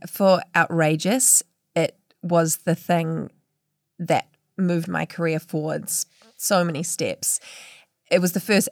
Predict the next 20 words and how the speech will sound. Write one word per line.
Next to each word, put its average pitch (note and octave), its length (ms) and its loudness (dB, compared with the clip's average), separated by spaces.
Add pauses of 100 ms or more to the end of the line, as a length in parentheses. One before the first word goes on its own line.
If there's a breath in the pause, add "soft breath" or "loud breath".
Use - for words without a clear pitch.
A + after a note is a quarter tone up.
adult E3+ 360 6
role D#3 320 2
I'd D3 140 -2
ever D3+ 180 -2
had. D#3 480 -2 (340)
I F#3 60 2
mean, F3 140 0 (160)
I E3+ 80 2
was D#3+ 100 0
playing D#3+ 280 -8
a - 20 -12
child, - 360 -10
but - 160 -2
in F#3+ 140 0
a, E3 140 0
um, D#3+ 320 -4 (520 soft breath)
in F3+ 120 2
a, F#3 80 -2 (140)
in F3 120 4
a D#3 160 -4